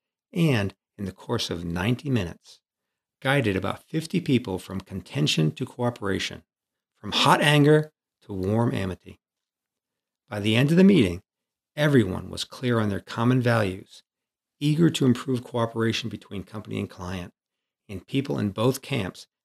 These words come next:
had committed to specific follow-up actions. It was amazing and inspiring. For more on improving business relationships, visit my blog, Top Executive Coaching, at tony mayo dot com.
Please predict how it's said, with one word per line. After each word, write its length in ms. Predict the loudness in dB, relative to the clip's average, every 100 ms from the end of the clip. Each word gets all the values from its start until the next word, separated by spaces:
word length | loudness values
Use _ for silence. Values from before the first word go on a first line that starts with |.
| -18
had 160 | -16
committed 320 | -2 0 0 -2
to 100 | -8
specific 640 | -6 -2 -2 -2 -4 -10
follow-up 420 | -8 -2 -2 -2
actions. 540 | -6 -6 -12 _ -20 _ _ _ _
It 20 | -4
was 440 | -2 -2 -6 -10 _
amazing 600 | 0 4 6 4 0 -8 _ _ _ _ _
and 100 | -10
inspiring. 640 | -6 -6 -6 -4 -4 -6 -12 _ _ _ _ _ _ _ _ _ _ _ _ _ _ _ 0
For 100 | 6
more 300 | 8 10 8
on 60 |
improving 400 | 6 4 4 4
business 340 | 4 2 -2 -2
relationships, 640 | -4 -4 -4 -4 -6 -12 -10
visit 220 | -4 -2
my 160 | 0 -2
blog, 460 | -2 -2 0 -4 _ _ _ _ _
Top 220 | -12 -6 -6
Executive 480 | -6 -6 -6 -10
Coaching, 420 | -8 -10 -10 -14 -18 _ _
at 220 | -18 -18
tony 300 | -12 -6 -4
mayo 420 | -2 -2 -4 -6 -10
dot 200 | -12 -12
com. 300 | -12 -14 -14